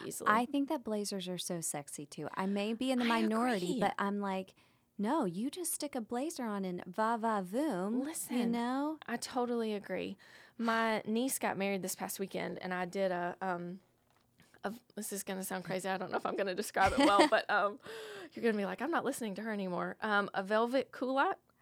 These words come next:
Speaker 2: Oh,
Speaker 1: Um,
Speaker 2: okay, yeah.
Speaker 1: but I had a black, longer blazer, and I sort of did this wrap thing. Um,
Speaker 2: Ooh.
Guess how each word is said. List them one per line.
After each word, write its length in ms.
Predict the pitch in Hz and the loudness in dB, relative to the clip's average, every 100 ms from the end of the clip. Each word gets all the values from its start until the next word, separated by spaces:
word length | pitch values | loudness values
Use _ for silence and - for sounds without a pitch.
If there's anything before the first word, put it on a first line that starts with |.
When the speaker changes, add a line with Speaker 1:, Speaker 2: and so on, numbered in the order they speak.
| - | 2
Speaker 2:
Oh, 80 | 240 | 6
Speaker 1:
Um, 340 | 240 214 202 | 6 6 4
Speaker 2:
okay, 180 | 208 226 | 4 4
yeah. 400 | 226 233 403 175 - | 4 4 4 4 2
Speaker 1:
but 120 | 247 | 4
I 60 | 247 | 4
had 240 | 269 269 | 4 2
a 40 | 247 | 0
black, 540 | 226 202 190 214 - | -2 2 2 2 -2
longer 360 | 208 196 208 262 | -2 0 0 -2
blazer, 600 | 226 185 180 185 247 247 - | 0 0 0 0 -2 -4 -4
and 180 | 208 | 0
I 120 | 196 196 | 2 0
sort 320 | - 226 214 | -2 0 0
of 120 | 202 | 0
did 160 | 202 185 | -4 -2
this 220 | 190 - | -4 -2
wrap 320 | 190 185 - | 0 -2 -4
thing. 340 | - 233 254 349 339 - - - - | -4 -2 -2 -4 -8 -16 -18 -8 2
Um, 120 | 240 | 4
Speaker 2:
Ooh. 720 | 254 269 262 - 220 196 190 | 6 8 8 6 6 4 0